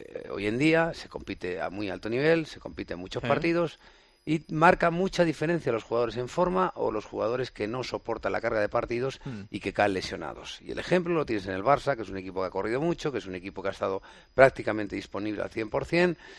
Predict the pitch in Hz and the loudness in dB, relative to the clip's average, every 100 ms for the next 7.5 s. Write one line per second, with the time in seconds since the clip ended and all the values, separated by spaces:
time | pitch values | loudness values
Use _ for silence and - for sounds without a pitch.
0 | - - _ - 175 - 170 - 101 104 | -20 -20 _ 0 2 4 4 4 2 0
1 | 101 120 131 131 151 - - - - - | 0 0 -2 -4 -6 -8 -14 -16 -10 -10
2 | 50 52 - - - 92 - 110 117 185 | -10 -12 -14 -8 -6 -4 -2 0 2 2
3 | 214 - - - - _ _ - 113 123 | 0 -4 -20 -20 -20 _ _ 4 4 4
4 | - 135 107 - 156 - - - - 90 | -2 -2 -2 2 2 2 -2 -10 -10 -10
5 | 101 135 131 - 117 117 113 - 104 101 | -8 -4 -4 -4 -6 -6 -4 -2 -2 -2
6 | 104 110 110 104 - 104 104 - 104 104 | -2 0 0 -2 -4 -4 -6 -6 0 2
7 | 107 101 110 107 | 2 2 -2 -2